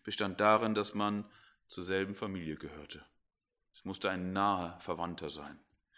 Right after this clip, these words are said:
Er musste eine verwandtschaftliche, es musste eine verwandtschaftliche Bindung bestehen. Und dieses Prinzip der, der Lösung, es wird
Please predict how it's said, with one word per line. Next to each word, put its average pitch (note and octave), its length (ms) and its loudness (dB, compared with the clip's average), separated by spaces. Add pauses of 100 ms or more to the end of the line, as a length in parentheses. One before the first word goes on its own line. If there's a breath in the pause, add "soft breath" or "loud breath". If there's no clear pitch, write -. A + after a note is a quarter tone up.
(240 loud breath)
Er - 80 -2
musste A#2+ 260 4
eine A2+ 140 4 (180 loud breath)
verwandtschaftliche, B2 960 6 (180)
es - 140 -4
musste C3+ 180 0
eine A#2 120 4
verwandtschaftliche A#2+ 760 4
Bindung G#2+ 680 4
bestehen. E2+ 420 -4 (1400 soft breath)
Und F#2 120 -10
dieses A2 240 -2
Prinzip D#3 680 0
der, A#2 320 8 (380 loud breath)
der G#2 140 6
Lösung, C#3 720 8 (340 loud breath)
es - 140 -8
wird B2 180 0